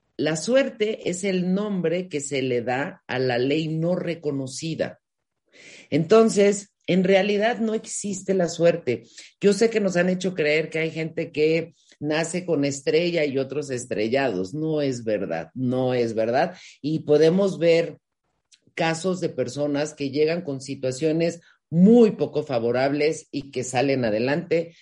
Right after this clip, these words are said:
y viceversa. Gente que sal-, que llega con una, un gran dharma, por así decirlo, con muchos regalos y no hace nada. Entonces, realmente,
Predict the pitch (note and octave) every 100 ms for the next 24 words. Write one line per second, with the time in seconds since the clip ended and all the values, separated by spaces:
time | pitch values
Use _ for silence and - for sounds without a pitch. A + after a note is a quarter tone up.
0 | _ - C#3+ C3 A#2 B2 A#2+ A#2+ - D#2+
1 | B2+ A#2 C#3+ C#3 A#2+ C3+ B2 B2 B2 B2+
2 | A#2 C#3 C3+ C3 C3 A#2+ A#2 - - _
3 | - D3 D3+ D3+ D3 C#3+ C#3 D#3 D#3+ D#3+
4 | D#3+ D#3 D3+ D3 D#3+ D3+ D#3+ D#3+ C#3+ C3
5 | C3 D3+ D3+ - E3 D#3+ D3+ B2+ C#3+ E3
6 | E3+ - C#3+ D#3+ F3 F#3 G3 F#3 _ A#2
7 | C3 C#3 A#2 A#2 A2+ A2+ A2+ G2+ G#2 F#2+
8 | D#2+ - - - - C3+ C#3 E3+ E3+ E3+
9 | F3 - - _ - D#3+ F#3 F#3+ E3+ D#3+
10 | D3+ C#3 D3 D#3+ -